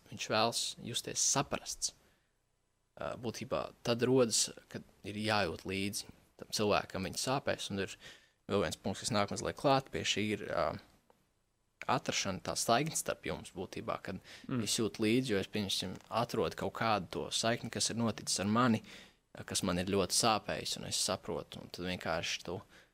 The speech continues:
Speaker 1: ā, tad, kad tas cilvēks jūtas, teiksim tā, tad, kad jūs abi divi tā atrodat to saikni, kas ir bijis grūti,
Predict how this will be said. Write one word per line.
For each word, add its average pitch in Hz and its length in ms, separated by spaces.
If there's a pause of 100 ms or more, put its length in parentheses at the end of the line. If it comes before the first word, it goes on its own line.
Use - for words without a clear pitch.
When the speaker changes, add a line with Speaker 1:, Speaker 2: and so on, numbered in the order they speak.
(440)
Speaker 1:
ā, 71 220 (880)
tad, - 140
kad - 180
tas - 180
cilvēks 135 480
jūtas, 117 440 (460)
teiksim - 280
tā, 82 300
tad, - 140
kad 104 120
jūs - 140
abi 98 180
divi 104 260 (180)
tā 95 180 (100)
atrodat 101 340
to 85 80
saikni, 147 460
kas - 160
ir 92 80
bijis 90 220
grūti, 127 440